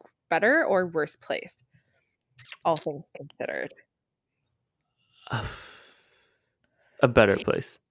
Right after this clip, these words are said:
Speaker 1: I th-, I would have to agree. I think so too. I just think, like, the way that we connect with other, the opportunity to connect with others is so limitless almost.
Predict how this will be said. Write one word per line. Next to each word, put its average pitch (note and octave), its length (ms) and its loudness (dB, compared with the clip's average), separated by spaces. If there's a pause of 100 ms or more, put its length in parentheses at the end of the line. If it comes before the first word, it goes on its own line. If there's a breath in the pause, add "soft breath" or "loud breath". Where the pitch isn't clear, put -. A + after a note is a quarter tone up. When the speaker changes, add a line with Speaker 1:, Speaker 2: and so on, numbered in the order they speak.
(300)
Speaker 1:
I - 40 -18
th-, - 100 -10 (480)
I G#3 300 8
would A#3+ 160 8
have F3+ 300 2
to F#3+ 160 0
agree. G3 520 -2 (560 soft breath)
I F#3 140 -2
think E3 220 -6
so E3+ 180 -4
too. C#3+ 360 -6
I D#3+ 140 -6
just - 240 -10
think, - 240 -8
like, - 300 -10 (120)
the D#3 120 -6
way C#3+ 180 -2
that - 140 -4
we C#3 140 -6
connect - 460 -10
with D3 120 -8 (1040 loud breath)
other, D3 480 -4 (680)
the E3 160 -2
opportunity D#3 760 -4 (100)
to - 140 -10
connect - 400 -8
with - 120 -8
others E3 640 -6
is C#3+ 160 -10
so C3+ 580 -4 (960 soft breath)
limitless - 680 -6 (140)
almost. D3 680 -8